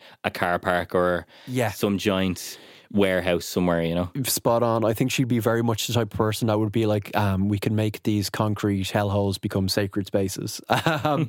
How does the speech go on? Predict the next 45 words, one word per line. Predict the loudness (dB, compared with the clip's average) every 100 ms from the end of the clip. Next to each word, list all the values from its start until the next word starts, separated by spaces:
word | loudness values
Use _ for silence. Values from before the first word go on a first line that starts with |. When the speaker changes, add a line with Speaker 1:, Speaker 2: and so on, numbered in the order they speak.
| -2 -2
Speaker 1:
<laughs> | 0
Speaker 2:
and | 0 -2 -2
she | -2 0
talks | 2 0
a | 0
lot | 0
about, | 2 0
like, | 0 0
ego | 0 0 2
death | 2 0 0
in | 0
her | 0
interviews | 0 0 -2 0
and | -2
things. | 0 0 -2 -10 -20 -4
Uh, | -2
what's | 0 -2 2
really | 2 2
striking | 2 0 0 -2
to | 0
me | 0
about | 2 2 0
her | 0 0 0 -2 0
as | 0 0 -2
a |
composer | -2 -2 0 0 0 0 2
and |
musician | 0 0 0 0 -2 0
is | 2 2 0 -2 -10 -18 -18 -2
how | -2
she | 0 0
has | 2 0 0
those | 0 0 2
elements | 2 2 0 -2 -4 -6
and | -2 0
combines | 0 0 2 0 -2
it | -2
with | -2
her | 0 0 2 -2 -4
guitar | -8 -2 0 2 2
work, | -2 -4 -10 -20 -20 -20 _
which | -4 -2
is | -2
pretty | 0 0
phenomenal. | 0 0 0 0 -2